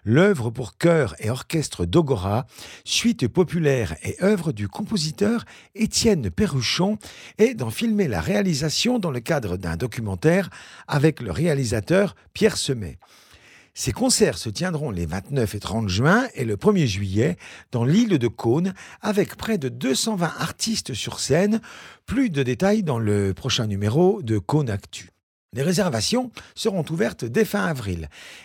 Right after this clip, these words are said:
Et à, à l'Office du tourisme de Caunes-Cours-sur-Loire au zéro trois quatre-vingt-six vingt-huit onze quatre-vingt-cinq,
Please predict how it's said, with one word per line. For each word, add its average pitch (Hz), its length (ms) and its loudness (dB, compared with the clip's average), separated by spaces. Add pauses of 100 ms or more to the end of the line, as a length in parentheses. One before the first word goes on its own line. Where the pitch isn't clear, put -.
Et 92 100 -6
à, 85 280 0
à - 180 -4
l'Office 92 340 -2
du 117 100 -12
tourisme 175 640 -4
de 113 120 -2
Caunes-Cours-sur-Loire 120 1400 -2 (320)
au 95 100 -4
zéro 98 260 -2
trois 104 440 -4
quatre-vingt-six 107 840 -6 (320)
vingt-huit 170 560 -8 (100)
onze 208 320 -2
quatre-vingt-cinq, 139 960 -4